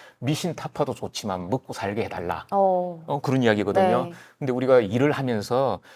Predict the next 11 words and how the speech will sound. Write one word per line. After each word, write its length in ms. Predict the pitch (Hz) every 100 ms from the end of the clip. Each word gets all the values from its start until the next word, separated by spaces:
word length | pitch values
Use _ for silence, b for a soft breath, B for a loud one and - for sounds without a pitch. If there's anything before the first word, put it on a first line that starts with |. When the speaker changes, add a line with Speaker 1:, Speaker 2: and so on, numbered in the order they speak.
| B
Speaker 1:
사실 220 | - 107 95
생존과 520 | - 208 208 202 139
관련된 460 | 104 92 95 95
부분들은 440 | 90 95 95 90 87 b b b b b
그걸 280 | - 165 160 -
침해할 460 | - - 185 147 -
수가 240 | - -
없잖아요. 400 | 90 - 175 180
Speaker 2:
없죠. 360 | 92 87 165 160 165 -
Speaker 1:
그래서 140 | 135
지금 580 | - 143 156 160 165